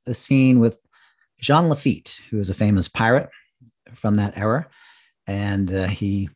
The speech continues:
lived in New Orleans for a while and also helped the, uh, U S in the Battle of the War of eighteen twelve, and particularly the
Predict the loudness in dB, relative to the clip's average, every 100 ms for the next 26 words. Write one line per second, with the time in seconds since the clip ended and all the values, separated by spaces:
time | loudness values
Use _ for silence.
0 | _ _ _ -6 -4 0 0 2 4 2
1 | 2 2 2 2 0 -4 _ _ _ _
2 | -10 -6 -4 0 0 2 0 2 -2 -4
3 | -16 -20 -20 _ _ _ _ -8 -4 -2
4 | -2 -2 -2 2 2 0 -2 -4 -4 -4
5 | -2 -4 -6 -8 -6 -4 -2 -2 -4 -2
6 | 0 2 2 -2 -6 -6 -6 -6 -4 -6
7 | -6